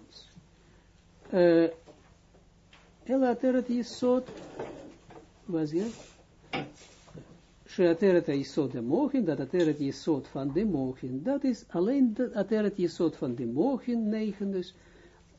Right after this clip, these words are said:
i-, i-, is Miftacha, heet Miftacha.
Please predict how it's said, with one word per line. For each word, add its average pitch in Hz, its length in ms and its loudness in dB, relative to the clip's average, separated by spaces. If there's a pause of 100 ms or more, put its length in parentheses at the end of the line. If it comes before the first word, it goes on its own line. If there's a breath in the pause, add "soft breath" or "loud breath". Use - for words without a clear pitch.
(140)
i-, 240 240 0
i-, 277 320 4
is 254 160 2
Miftacha, 240 560 6
heet 254 260 0
Miftacha. 151 600 2